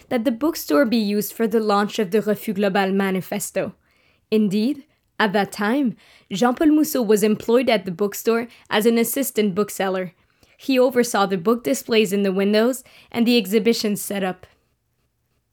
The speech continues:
The launch took place on August ninth, nineteen forty-eight. It was published by Éditions Mitramit, a publishing house created by Maurice Perron and whose name was chosen by Claude Gauvreau,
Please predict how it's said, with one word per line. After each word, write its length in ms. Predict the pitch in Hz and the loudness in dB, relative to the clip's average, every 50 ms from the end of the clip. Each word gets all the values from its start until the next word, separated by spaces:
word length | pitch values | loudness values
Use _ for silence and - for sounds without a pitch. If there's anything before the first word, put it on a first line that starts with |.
| _ _ _ - | _ _ _ -12
The 220 | 202 170 208 214 | -8 -2 0 2
launch 420 | 208 208 214 226 262 277 - - - | 2 2 2 2 0 0 -2 -2 -2
took 160 | 285 - - | -2 -2 -2
place 320 | - - 214 196 190 - | -2 0 0 0 0 -2
on 180 | 208 202 190 - - | -4 -4 -4 -4 -2
August 400 | - 226 240 220 285 269 - - | 0 0 2 2 0 -2 -2 -2
ninth, 400 | 233 220 208 196 196 - - - | 0 0 0 0 -2 -4 -4 -2
nineteen 480 | 214 208 208 240 233 - - 277 254 240 | 0 2 2 2 0 0 0 0 0 0
forty-eight. 680 | - - 240 226 214 226 220 196 180 180 - _ - _ _ _ _ _ _ _ _ _ - | 0 0 0 0 2 2 2 0 0 -2 -8 _ -20 _ _ _ _ _ _ _ _ _ 0
It 60 | 254 | 2
was 180 | 240 262 247 | 2 2 0
published 460 | - - 285 262 302 311 320 311 - - | 0 -2 -2 0 2 0 0 -2 0 0
by 160 | 214 190 - | 0 2 2
Éditions 560 | 220 233 185 196 226 - - 262 247 254 262 | 0 0 0 0 -2 -2 0 0 2 4 4
Mitramit, 600 | 254 262 269 - 240 202 208 208 196 190 180 - - _ - - - - _ _ - | 4 2 2 0 -2 0 0 2 0 0 -2 -4 -12 _ -20 -20 -20 -20 _ _ -4
a 80 | 226 | -4
publishing 680 | 226 - 311 311 302 302 294 254 - - 226 208 208 190 | -2 0 -2 0 2 2 0 0 0 0 0 0 0 0
house 300 | 180 202 190 190 190 - | 0 0 -2 -2 -2 -4
created 480 | - - 233 233 233 240 226 240 226 196 | -4 -2 0 2 2 4 4 4 4 4
by 160 | 214 208 202 | 2 2 2
Maurice 380 | 208 214 220 240 277 262 - | 2 2 2 2 2 -2 -4
Perron 420 | - - 240 208 196 190 190 220 226 _ - - - - | -4 -2 -2 0 0 -2 -4 -6 -8 _ -18 -20 -20 -6
and 180 | - 233 240 220 | 0 0 0 2
whose 260 | 214 277 277 233 196 | 4 2 2 2 0
name 300 | 190 220 220 220 226 240 214 | 0 0 2 2 2 2 0
was 200 | 196 190 - - | 0 -2 -4 -8
chosen 420 | - - 220 202 202 214 202 196 | -4 -2 -2 0 0 0 0 0
by 120 | 185 190 190 | 0 -2 -2
Claude 400 | - - - - 214 208 190 175 | -4 -6 -4 0 0 0 0 2
Gauvreau, 420 | 208 196 180 165 160 170 170 170 | 0 0 0 0 -4 -4 -6 -6